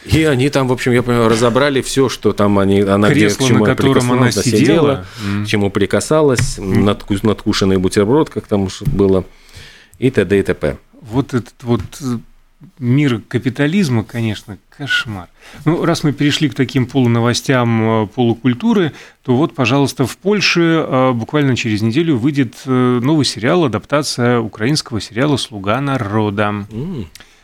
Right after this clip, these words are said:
Speaker 2: Да, в оригинале главного героя играет действующий президент Украины,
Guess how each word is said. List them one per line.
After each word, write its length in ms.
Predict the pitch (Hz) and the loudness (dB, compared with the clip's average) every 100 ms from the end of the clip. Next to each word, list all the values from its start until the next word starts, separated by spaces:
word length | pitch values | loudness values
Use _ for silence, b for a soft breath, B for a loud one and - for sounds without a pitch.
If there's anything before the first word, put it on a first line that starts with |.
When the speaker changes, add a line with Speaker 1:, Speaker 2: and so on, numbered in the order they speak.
| B - | B -8
Speaker 2:
Да, 720 | 104 98 113 110 113 113 113 | -6 -2 0 2 0 0 -2
в 300 | 117 123 101 | -4 -6 -4
оригинале 560 | 113 113 131 127 107 | -2 0 2 2 0
главного 400 | 101 107 95 104 | 0 0 0 0
героя 320 | 101 107 101 101 | 0 0 0 0
играет 320 | 104 98 92 | 0 -2 -2
действующий 460 | 101 104 - 117 117 | -2 -2 0 0 0
президент 480 | 104 110 110 104 | -2 0 0 -2
Украины, 460 | 92 110 113 110 101 | -4 -2 0 0 -4